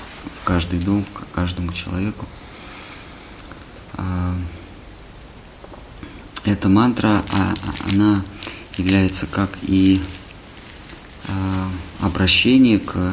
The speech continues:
энергии служения, к йога-майе. Также она и описывает,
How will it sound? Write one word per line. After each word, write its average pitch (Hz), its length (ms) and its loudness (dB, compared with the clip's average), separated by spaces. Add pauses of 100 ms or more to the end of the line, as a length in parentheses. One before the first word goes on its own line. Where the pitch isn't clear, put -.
энергии 92 460 6
служения, 87 680 0 (1200)
к - 60 -4
йога-майе. 87 760 2 (640)
Также 107 360 4
она 101 260 6
и 104 400 2
описывает, 98 880 0